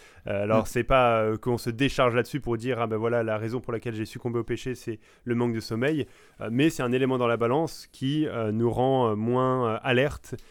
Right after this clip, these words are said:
Speaker 1: euh, et moins, euh, euh, oui, moins vifs dans notre, euh, vie spirituelle et dans notre, notre vie chrétienne.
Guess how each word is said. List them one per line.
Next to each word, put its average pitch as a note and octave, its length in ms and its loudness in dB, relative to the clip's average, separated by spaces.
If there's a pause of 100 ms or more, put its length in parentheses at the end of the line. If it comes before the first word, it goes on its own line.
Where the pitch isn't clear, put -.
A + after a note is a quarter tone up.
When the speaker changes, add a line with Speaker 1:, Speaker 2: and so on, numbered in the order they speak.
(260)
Speaker 1:
euh, G#2 320 -4
et A#2+ 160 -2
moins, A#2+ 460 0
euh, G#2 440 -4 (160)
euh, F#2 200 -12
oui, C#3 140 0
moins B2 200 4
vifs - 320 -2
dans A#2 100 -2
notre, A2+ 280 -4
euh, G#2 320 -2
vie A2+ 120 -4
spirituelle A#2+ 440 -4
et A#2+ 80 0
dans G#2+ 120 -2
notre, G#2+ 520 -4
notre A2 260 -8
vie G#2 120 -4
chrétienne. A2 420 -8